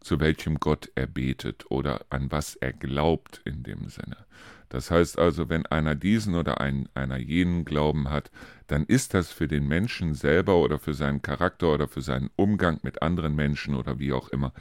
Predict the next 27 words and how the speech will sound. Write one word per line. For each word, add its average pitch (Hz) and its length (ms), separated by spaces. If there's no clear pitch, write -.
irrelevant. 69 720
Es - 160
ist - 260
vollkommen 98 880
belanglos, 87 920
was - 460
jemand 71 520
glaubt 67 520
oder 71 220
nicht 73 440
glaubt, 80 580
und 69 300
man 73 160
kann 104 220
sich 95 260
wunderbar 98 640
über 82 300
Religion 76 480
unterhalten, 71 680
es 69 180
lässt 76 300
sich - 260
aber 69 200
kaum 90 380
über 71 260
Religion 65 480
streiten, 76 580